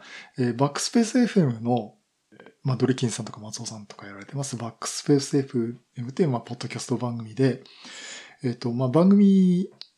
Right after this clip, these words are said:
の、まあ、コラボレーションってことで、えー、Wi-Fifiveっ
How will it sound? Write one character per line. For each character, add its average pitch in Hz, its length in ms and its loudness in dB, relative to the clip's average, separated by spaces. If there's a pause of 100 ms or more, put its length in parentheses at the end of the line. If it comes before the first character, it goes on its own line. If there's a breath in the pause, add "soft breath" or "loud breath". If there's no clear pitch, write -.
(720)
の、 156 120 -2
ま 143 140 0
あ、 127 40 -4
コ 143 140 2
ラ 139 80 6
ボ 147 140 4
レ 151 80 4
ー - 20 4
シ 139 140 -2
ョ - 20 -6
ン 101 60 -6
っ - 20 -14
て - 80 -18
こ - 140 -18
と 120 100 -10
で、 135 320 2 (640 loud breath)
え 117 140 0
ー、 - 20 0
Wi-Fifive 208 720 2
っ - 20 -6